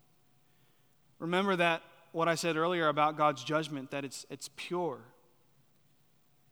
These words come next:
So what he values is actually valuable. So what it, what is it saying when, of God's name, when we dishonor what God has chosen or called out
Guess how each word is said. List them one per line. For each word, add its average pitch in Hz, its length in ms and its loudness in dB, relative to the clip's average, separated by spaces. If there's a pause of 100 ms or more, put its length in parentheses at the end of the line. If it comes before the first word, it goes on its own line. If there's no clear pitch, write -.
(140)
So - 160 -6
what 175 140 2
he 190 140 0
values 165 680 2
is 160 260 -6
actually 160 640 -2
valuable. 139 540 -6 (2000)
So - 160 -4
what 220 180 4
it, 285 160 -2 (360)
what 233 240 0
is 233 100 0
it 240 120 -2
saying 185 500 0
when, 156 320 -4 (1900)
of 190 260 4
God's 160 320 4
name, 156 240 -2
when 156 120 -4
we 165 120 -4
dishonor 175 480 -2
what 147 180 -4
God 160 220 2
has 143 80 -6
chosen 180 480 -4
or 123 100 -8
called 165 380 -4
out 160 300 2